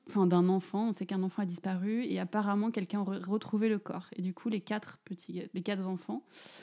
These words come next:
euh, décident, euh, de partir à la recherche du corps. Bon, en fait, ça, c'est vraiment le truc de fond,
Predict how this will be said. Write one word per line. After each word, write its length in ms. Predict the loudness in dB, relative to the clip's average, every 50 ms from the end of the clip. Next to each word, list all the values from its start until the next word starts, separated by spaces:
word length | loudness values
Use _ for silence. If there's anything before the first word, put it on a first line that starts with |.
| -20 -20 -20 -20 -20 -20 _ _ _ -4
euh, 80 | -2 -2
décident, 640 | 2 2 2 2 2 0 -2 -2 0 0 2 0
euh, 280 | 0 0 0 0 0 -2
de 120 | -2 -4 -2
partir 640 | -2 -2 -2 -2 -6 -6 -4 -4 -4 -4 -6 -12 _ _ _ _ -6
à 60 | -4
la 100 | -2 -2
recherche 340 | -2 -2 -2 -2 -2 -2 -2
du 140 | -2 -2 -4
corps. 380 | -4 -4 -6 -6 -8 -12 -18 _ _ _ _ _ _ _ _ _ _ _ -20 -20 _ _ _ _ _ _ _ _ _ _ _
Bon, 220 | 2 4 4 4 4
en 100 | 2 2
fait, 160 | 2 2 2
ça, 120 | 2 2
c'est 120 | 2 4 2
vraiment 320 | 4 4 4 4 4 4
le 120 | 2 2 0
truc 200 | -2 -4 -2 0
de 120 | 0 0
fond, 440 | -2 -4 -2 0 2 4 4 2